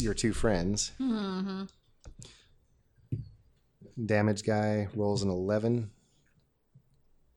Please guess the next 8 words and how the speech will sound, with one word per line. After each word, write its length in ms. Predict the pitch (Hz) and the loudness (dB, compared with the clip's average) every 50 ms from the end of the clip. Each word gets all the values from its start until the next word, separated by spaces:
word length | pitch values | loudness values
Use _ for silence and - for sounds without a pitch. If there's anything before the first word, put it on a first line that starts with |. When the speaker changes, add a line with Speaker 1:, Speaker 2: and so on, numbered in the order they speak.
| _ - - | _ -8 -4
Speaker 1:
All 60 | 95 | -4
right, 80 | 87 87 | -2 0
that's 200 | 92 95 - - | 0 0 0 2
a 40 | 98 | 2
miss. 440 | 101 104 110 104 104 - - - - - - - - - - - - - _ _ - - - _ - - _ _ - - | 4 4 4 4 2 0 -2 -4 -8 -12 -20 -20 -20 -20 -20 -20 -20 -20 _ _ -20 -20 -20 _ -20 -20 _ _ -12 -6
That 260 | - 98 98 101 - | -2 -2 0 0 -2
is 320 | 104 104 101 95 95 - - - | -2 -2 0 0 0 -2 -4 -4
a 580 | 101 98 98 98 95 95 95 95 92 87 - | -2 0 2 2 2 2 2 2 0 -2 -6